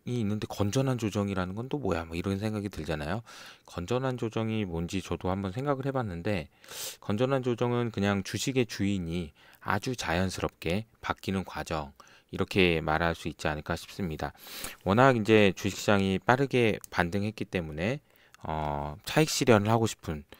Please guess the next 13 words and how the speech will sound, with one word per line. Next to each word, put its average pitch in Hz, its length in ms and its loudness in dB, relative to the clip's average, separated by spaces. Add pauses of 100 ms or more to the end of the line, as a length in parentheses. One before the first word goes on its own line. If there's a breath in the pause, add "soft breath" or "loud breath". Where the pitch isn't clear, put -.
(160 loud breath)
분들 98 240 0
많잖아요. 92 640 0 (440 loud breath)
이제 78 360 -4
게다가 85 320 -4
이제 82 220 -4
뭐, 80 300 -4 (140)
곧 87 200 -4
있으면 85 500 -4
미국 85 240 -4
대선도 85 600 -6
있을 90 220 -10
것 90 140 -8
같고, 82 420 -8